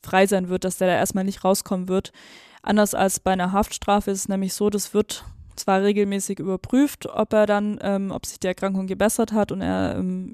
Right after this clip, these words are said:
wieder in die Freiheit entlassen wird, aber, ähm, wenn das nicht der Fall ist, dann kann's auch sein, dass der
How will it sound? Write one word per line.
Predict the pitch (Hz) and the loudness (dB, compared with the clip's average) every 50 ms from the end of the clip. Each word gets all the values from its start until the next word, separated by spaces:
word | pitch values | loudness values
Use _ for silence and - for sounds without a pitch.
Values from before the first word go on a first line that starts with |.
| - | -14
wieder | - 202 190 196 185 185 - - | -10 -4 -2 -2 -2 -2 -4 -6
in | - - - 190 | -8 -6 -6 -6
die | 190 | -6
Freiheit | - - - 170 196 190 175 | -4 0 2 2 2 2 0
entlassen | 185 - 196 185 214 - - 214 202 | -2 2 2 2 2 2 0 2 2
wird, | 214 214 - - - - - - - - - - - - _ - | 2 2 2 -4 -12 -20 -20 -20 -20 -20 -20 -20 -20 -20 _ -2
aber, | - 202 196 196 196 190 190 185 180 147 | 2 2 4 4 6 6 6 4 4 2
ähm, | 185 190 190 185 180 - - - - 170 _ _ _ | 2 0 -2 -2 -6 -8 -12 -18 -20 -20 _ _ _
wenn | - 190 196 | 0 0 2
das | 185 185 - | 2 0 0
nicht | - 214 226 - 220 | 0 0 2 2 2
der | 202 | 2
Fall | - - 196 196 202 | 2 2 2 2 2
ist, | 202 - | 0 -2
dann | 196 185 | -4 -6
kann's | - - 190 196 - - | -2 -2 -2 -2 -2 -2
auch | 185 | -4
sein, | - - 185 180 185 190 185 | -2 0 0 0 0 0 -2
dass | 180 - - | -4 -4 0
der | - 190 185 185 185 180 | 0 2 4 4 2 0